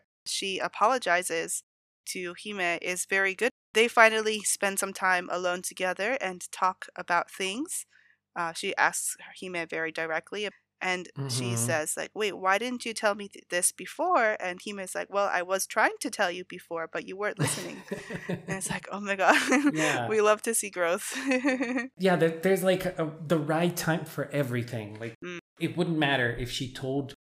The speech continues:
Speaker 2: Iona the truth. She wasn't ready to listen to the truth at that time. She had to
Speaker 1: Yeah.
Speaker 2: go through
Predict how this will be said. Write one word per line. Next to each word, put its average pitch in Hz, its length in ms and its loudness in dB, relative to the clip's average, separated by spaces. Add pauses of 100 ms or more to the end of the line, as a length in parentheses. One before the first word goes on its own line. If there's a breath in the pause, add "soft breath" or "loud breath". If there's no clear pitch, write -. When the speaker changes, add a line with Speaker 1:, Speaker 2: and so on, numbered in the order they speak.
(480)
Speaker 2:
Iona 123 380 2
the 120 100 -6
truth. 107 560 -6 (800 soft breath)
She - 160 2
wasn't 151 360 2
ready 127 260 0
to 123 120 -6
listen 117 280 -4
to 117 100 -10
the 110 100 -10
truth 110 340 -6
at - 180 -6
that 113 200 -6
time. 107 340 -10
She 131 200 -4
had 135 260 -2
to - 80 0
Speaker 1:
Yeah. - 40 -2
Speaker 2:
go 123 140 2
through 117 300 -4